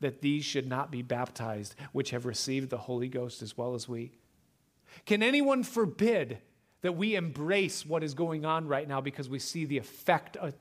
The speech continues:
effectiveness of God in what's going on in this moment and in this place? And he commanded them to be baptized in the name of the Lord.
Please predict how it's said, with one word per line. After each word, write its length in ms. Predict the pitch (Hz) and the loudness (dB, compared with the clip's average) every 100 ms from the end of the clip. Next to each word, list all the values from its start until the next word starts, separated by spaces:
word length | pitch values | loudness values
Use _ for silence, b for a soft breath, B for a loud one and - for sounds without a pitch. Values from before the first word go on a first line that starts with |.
| - 156 | -8 -8
effectiveness 640 | - 175 175 147 135 120 | 2 2 4 -2 -2 -4
of 180 | 131 113 | -6 -2
God 420 | 143 151 123 123 | 2 2 2 -4
in 120 | 117 123 | -6 -2
what's 200 | 131 - | -2 2
going 300 | 127 127 127 | 0 2 0
on 180 | 120 | 0
in 100 | 120 117 | -2 -4
this 200 | 110 131 | -4 -2
moment 320 | 123 117 117 131 135 | 0 -2 -8 -8 -4
and 100 | 131 | -2
in 120 | 113 | -2
this 160 | 104 | -6
place? 520 | - 113 98 - - - _ _ _ _ B B 175 | -10 -16 -16 -16 -16 -16 _ _ _ _ B B -2
And 100 | 147 | 2
he 80 | 196 | 2
commanded 680 | 202 185 180 196 233 214 170 | 2 2 4 4 4 4 2
them 160 | 160 156 | 0 0
to 100 | 147 | -4
be 100 | 147 | 0
baptized 680 | 151 175 - 185 196 170 | 2 2 2 -2 -2 -2
in 100 | 156 | -6
the 80 | 143 | -4
name 260 | 139 147 170 | -2 -2 -2
of 100 | 165 | -2
the 100 | 160 | 0
Lord. 340 | 143 127 123 | 2 0 0